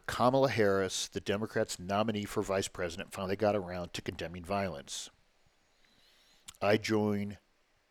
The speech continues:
Joe Biden in condemning the violence. This cannot and must not be who we are. Americans deserve a president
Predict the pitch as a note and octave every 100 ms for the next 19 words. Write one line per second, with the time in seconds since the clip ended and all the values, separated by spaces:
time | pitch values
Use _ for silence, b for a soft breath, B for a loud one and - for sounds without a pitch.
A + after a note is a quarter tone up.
0 | _ - G#2+ A#2+ G#2 G2+ G2+ G#2 G2 -
1 | F#2 E2+ G2+ G#2+ G#2+ G2 G2 F#2+ F#2+ E2+
2 | C#2+ - - - G2 - - C#3+ C3 A#2+
3 | - G2 G2+ G#2 - G2+ F#2+ - B B
4 | - G2+ G2+ G2+ G2 D#2+ C#2 - b b
5 | b b b G2+ G#2+ A#2+ - C3 - G2
6 | F#2 G#2 A2+ - A#2+ A#2+ C3+ C3+